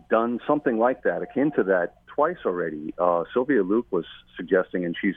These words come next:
she's of course the House Finance Chair, very influential lawmaker. She was warning that the legislature is not gonna be interested in doing that again. Um,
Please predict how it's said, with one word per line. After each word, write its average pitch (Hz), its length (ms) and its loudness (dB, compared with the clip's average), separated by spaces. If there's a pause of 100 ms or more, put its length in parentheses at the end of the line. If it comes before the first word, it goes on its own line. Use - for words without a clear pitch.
(140)
she's 92 140 -4
of 98 80 0
course - 220 2
the 85 120 4 (140)
House - 260 2
Finance 98 400 0
Chair, 76 180 2 (440)
very 104 300 2
influential 87 500 -6
lawmaker. 76 600 -4 (640)
She 127 100 4
was 160 220 4
warning 151 340 2
that 143 160 2
the 135 60 0
legislature 135 500 0
is 120 80 -2
not 131 160 0
gonna 135 140 0
be 127 100 -2
interested 117 380 -4
in 98 80 4
doing 120 240 4
that 78 120 -2
again. 76 200 -4 (600)
Um, 95 220 4